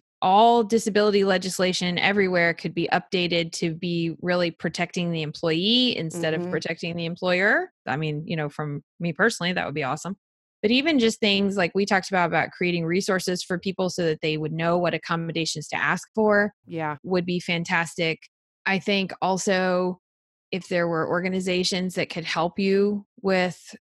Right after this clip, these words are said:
Speaker 1: your lawsuit or help support legal fees or anything like that, that would be
Speaker 2: Mm-hmm.
Speaker 1: fantastic. You know, most of the ones that I researched when I was going through this, when I was experiencing it, they're really, they don't have unlimited resources.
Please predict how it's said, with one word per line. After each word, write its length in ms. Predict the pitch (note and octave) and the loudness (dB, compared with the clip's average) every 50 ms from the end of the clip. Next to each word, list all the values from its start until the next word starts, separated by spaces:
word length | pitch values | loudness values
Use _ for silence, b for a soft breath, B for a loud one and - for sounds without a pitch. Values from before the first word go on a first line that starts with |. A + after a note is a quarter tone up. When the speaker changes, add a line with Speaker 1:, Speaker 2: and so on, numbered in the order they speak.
| _ _ _ - | _ _ _ -6
Speaker 1:
your 200 | F#3+ F#3 F3+ F3 | -2 0 0 2
lawsuit 680 | E3+ D#3+ E3+ F3+ - - A3 G#3 G#3+ - - - - - - - - | 2 2 2 0 2 2 2 2 2 2 -2 -6 -12 -12 -14 -16 -12
or 140 | C#3+ D#3 | -10 -10
help 300 | D#3 - F3+ E3 D#3 - | -8 -4 -4 -4 -4 -4
support 420 | - - F#3 E3 - G3+ G#3 - - | -6 -6 -6 -4 -2 -4 -4 -2 -2
legal 260 | F#3 F3+ F#3+ G3 F#3 | -2 0 0 -2 -2
fees 320 | - - F#3+ F#3 F#3 F3 | 0 0 0 0 0 0
or 60 | E3+ E3+ | 0 -2
anything 320 | E3+ E3+ E3 - F3 E3+ | -2 -2 -4 -4 -4 -4
like 180 | E3 D#3+ D3+ - | -4 -4 -4 -2
that, 340 | D#3 C#3+ D3+ E3+ F#3 F#3 F3+ | 0 0 2 2 2 0 0
that 80 | F3 F3+ | 0 0
would 80 | F3+ | 0
be 80 | F3+ F3+ | 0 0
Speaker 2:
Mm-hmm. 80 | E3+ E3+ | -2 -2
Speaker 1:
fantastic. 560 | F#3 F#3 F#3 - F#3+ F#3 E3+ - F#3+ E3 - _ _ _ _ _ _ - | -4 -6 -4 -4 -4 -4 -4 -4 -6 -8 -8 _ _ _ _ _ _ -2
You 80 | G#3 | 2
know, 380 | G3 F3+ E3 D#3+ E3 D#3+ E3 - _ _ _ _ _ - | 2 4 4 2 2 0 -4 -8 _ _ _ _ _ -4
most 400 | - G3 F#3+ F#3 G3 G#3+ G#3+ - | 0 2 4 4 4 4 4 2
of 80 | A#3 G3+ | 2 2
the 80 | G3+ | 2
ones 440 | G3 F#3 F3+ F3 F3 F3 E3+ - - _ - | 0 0 0 0 -2 -4 -6 -10 -14 _ -2
that 420 | F3+ F3 E3+ E3 D#3+ D#3+ - - - - - - - _ _ _ - | 0 2 2 2 2 2 0 -2 -4 -10 -14 -14 -16 _ _ _ -4
I 240 | - E3+ F3+ F3+ F3 E3+ - - _ _ _ - | -2 -2 0 -2 -2 -6 -8 -12 _ _ _ -14
researched 760 | F3+ F3+ F3+ F#3+ G3 G#3 G3 - F#3 E3 D#3+ - - - - | -8 -4 -2 0 2 2 2 2 0 0 0 0 -2 -6 -6
when 140 | F3+ E3+ E3+ | -6 -4 -2
I 80 | E3 D#3+ | -2 -4
was 160 | D#3+ E3+ - | -4 -6 -4
going 320 | - F3 E3 D#3 E3 E3+ | -4 -4 -2 -2 -4 -4
through 240 | - - D4 E4 D4 | -4 0 0 2 4
this, 320 | A3+ F#3+ E3+ E3+ E3 - | 4 4 4 2 0 -2
when 120 | E3+ E3 E3 | -4 -4 -4
I 40 | D#3+ | -4
was 100 | D#3+ F3 | -4 -6
experiencing 680 | D#3 - - - - B3 B3+ A#3+ G#3+ G3 - G3 F#3 | -8 -10 -8 -4 0 2 4 4 2 2 0 -2 -2
it, 180 | F3+ F3 E3+ - _ _ _ _ - | -2 -2 -4 -6 _ _ _ _ -6
they're 240 | G3 G3+ G#3 G#3+ G#3 | 0 2 4 4 4
really, 640 | G3+ A3+ A#3 B3 B3 A#3 A3+ A3 G#3+ G#3+ G#3+ - _ _ _ _ _ - | 4 4 4 4 6 6 6 6 4 2 2 0 _ _ _ _ _ -6
they 140 | F#3+ G#3 G#3 | 0 2 4
don't 160 | A3 A3+ A#3+ | 4 4 4
have 220 | G#3+ A3+ G#3+ G3+ | 6 4 4 4
unlimited 500 | G#3 G3 G3+ G3+ F#3+ F#3 F3+ - G3+ F3+ | 2 2 2 2 2 2 2 2 0 2
resources. 720 | F#3 F3 E3+ - - G#2 - - - - - - - - | 2 0 0 0 -2 -4 -6 -6 -8 -10 -10 -10 -10 -10